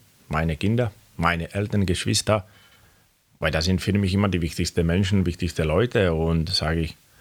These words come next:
meine Frau war für mich, ich habe das schon einmal gesagt, wie eine Tankstelle. Du bist quasi leer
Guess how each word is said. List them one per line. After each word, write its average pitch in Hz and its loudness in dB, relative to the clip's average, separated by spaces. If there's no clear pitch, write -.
meine 87 2
Frau 82 2
war 85 0
für 80 -4
mich, 80 -2
ich 87 -2
habe 87 2
das 92 2
schon - -2
einmal 92 2
gesagt, 87 0
wie 92 4
eine 92 2
Tankstelle. 85 0
Du 76 -2
bist 82 -2
quasi 82 0
leer 85 0